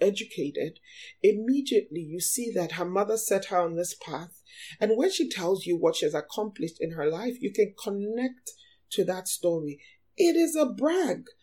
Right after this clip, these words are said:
but it is done in a way that is packaged. Do you understand what I'm saying?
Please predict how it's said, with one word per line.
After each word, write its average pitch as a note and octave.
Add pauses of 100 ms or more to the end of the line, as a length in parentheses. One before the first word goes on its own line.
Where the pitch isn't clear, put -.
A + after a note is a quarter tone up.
(220)
but A#3+
it A#3+
is G3+
done C#4+
in G3+
a G3
way G3+
that E3+
is -
packaged. - (500)
Do E3+
you F#3
understand F#3+
what D#3+
I'm D#3
saying? D#3